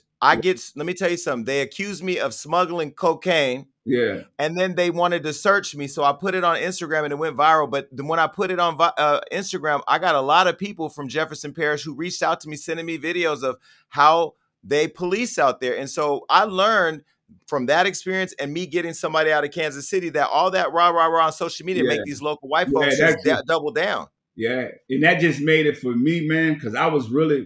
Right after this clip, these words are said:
Speaker 2: building relationships behind the scene to help my brother get out. And then this stuff brought so much crazy attention that a lot of people, you know, I mean, judges got jobs, uh, off of this case.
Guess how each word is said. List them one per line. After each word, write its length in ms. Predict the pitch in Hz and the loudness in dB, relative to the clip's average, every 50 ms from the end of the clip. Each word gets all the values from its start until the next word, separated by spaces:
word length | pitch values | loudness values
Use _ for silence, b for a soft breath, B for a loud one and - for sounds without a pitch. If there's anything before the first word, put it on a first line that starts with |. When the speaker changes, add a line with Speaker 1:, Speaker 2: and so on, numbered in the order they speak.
| - 104 | -6 -2
Speaker 2:
building 300 | 117 143 151 147 139 131 | 2 4 4 4 4 2
relationships 840 | 131 120 123 143 147 143 135 123 117 - - 135 127 113 - - _ _ _ _ _ _ _ | -2 0 0 0 0 0 -2 -6 -12 -10 -8 -6 -6 -6 -6 -10 _ _ _ _ _ _ _
behind 420 | 123 127 - 127 135 143 147 139 135 | -12 -12 -8 -6 -4 -2 -2 -2 -2
the 60 | 117 | -4
scene 480 | - - - 131 127 120 113 107 98 - _ _ _ _ _ _ _ _ - | -8 -8 -6 -6 -6 -6 -6 -10 -12 -16 _ _ _ _ _ _ _ _ -10
to 100 | 113 107 | -8 -6
help 200 | 135 135 123 - | -4 -4 -4 -4
my 200 | 120 117 110 110 | -6 -6 -6 -6
brother 240 | 123 120 110 107 107 | -6 -6 -6 -6 -8
get 240 | 107 123 110 110 | -8 -6 -6 -6
out. 300 | 123 131 127 117 - - - | -4 -4 -4 -6 -6 -8 -10
And 260 | 110 110 104 101 107 | -10 -8 -8 -8 -8
then 220 | 110 110 107 104 107 | -8 -8 -8 -6 -4
this 180 | 123 135 131 - | -4 -4 -4 -4
stuff 260 | - 127 123 110 95 | -6 -6 -6 -6 -6
brought 200 | 123 123 120 120 | -6 -6 -6 -6
so 240 | - - 127 127 117 | -6 -6 -6 -4 -4
much 220 | 117 120 120 110 - - _ _ _ _ _ _ _ _ _ _ _ _ _ _ _ _ _ _ _ | -4 -4 -6 -8 -10 -14 _ _ _ _ _ _ _ _ _ _ _ _ _ _ _ _ _ _ _
crazy 440 | _ - 147 151 156 143 110 113 113 | _ 0 4 4 4 4 2 -2 -6
attention 640 | 101 95 - - 151 151 139 - - 104 98 98 - _ _ _ _ _ _ _ - | -8 -8 -6 -4 -2 -2 -2 -4 -6 -12 -14 -14 -18 _ _ _ _ _ _ _ -8
that 160 | 117 117 110 | -6 -4 -4
a 80 | 107 | -4
lot 300 | 104 110 123 131 135 131 | -4 -2 -2 -2 0 -2
of 160 | 131 123 110 - | -2 -4 -6 -4
people, 520 | - 143 135 - - 117 117 110 101 - _ _ _ - | -2 -2 -2 -4 -4 -6 -6 -6 -8 -12 _ _ _ -8
you 100 | 131 151 | -6 -4
know, 360 | 175 160 156 165 151 - - - - 117 | -2 -2 -2 -2 -4 -8 -16 -12 -8 -4
I 80 | 131 | -2
mean, 300 | 123 131 131 127 123 120 | -2 -2 -2 -2 -4 -2
judges 420 | - 147 170 175 170 165 151 135 - | 0 0 0 0 0 -2 -4 -4 -4
got 340 | 95 139 147 147 127 117 | -2 -2 -2 -2 -2 -4
jobs, 560 | 98 123 139 151 165 165 151 135 123 - - - _ _ _ _ - | -4 -2 -2 0 0 -2 -2 -4 -6 -10 -16 -20 _ _ _ _ -10
uh, 420 | 113 120 120 117 110 107 107 - - _ _ _ - | -8 -6 -6 -4 -6 -6 -8 -10 -12 _ _ _ -6
off 220 | 120 123 120 107 110 | -4 -4 -4 -4 -6
of 40 | 113 | -6
this 180 | 113 107 101 - | -6 -8 -10 -10
case. 400 | - 127 101 80 - - - | -8 -8 -8 -8 -10 -14 -20